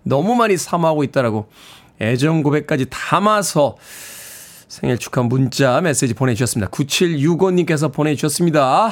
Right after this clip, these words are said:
아, 남편분 행복하시겠네요. 두 분 더 행복하시라고 제가 마트 상품권 보내드릴게요. 마트에서 또 맛있는 음식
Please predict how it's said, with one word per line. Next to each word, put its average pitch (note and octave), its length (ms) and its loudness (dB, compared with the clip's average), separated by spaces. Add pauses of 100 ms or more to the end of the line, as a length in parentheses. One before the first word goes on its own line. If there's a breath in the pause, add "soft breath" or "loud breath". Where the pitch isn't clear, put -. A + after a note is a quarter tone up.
아, A2 300 0
남편분 B2 520 -2
행복하시겠네요. C#3 1120 0 (560 loud breath)
두 - 140 -4
분 B2 160 2
더 C3+ 100 0
행복하시라고 D#3+ 1000 0
제가 B2 200 -2
마트 C3 240 0
상품권 F3 420 0
보내드릴게요. C#3+ 600 -2 (360 loud breath)
마트에서 B2+ 420 -2
또 B2 80 -2
맛있는 A#2 420 2
음식 B2 500 0